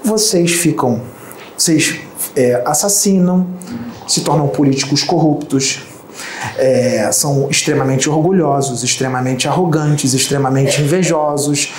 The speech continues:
extremamente fofoqueiros, extremamente escarnecedores, extremamente debochados, extremamente julgadores. Quando vocês são dessa forma, vocês estão pedindo pra Deus, "Pai, me manda pra um planeta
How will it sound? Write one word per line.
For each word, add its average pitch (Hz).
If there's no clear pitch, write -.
extremamente 139
fofoqueiros, 147
extremamente 143
escarnecedores, 143
extremamente 143
debochados, 139
extremamente 143
julgadores. 160
Quando 247
vocês 208
são 165
dessa 151
forma, 226
vocês 214
estão 247
pedindo 240
pra 240
Deus, 403
"Pai, 262
me 226
manda 254
pra 247
um 220
planeta 208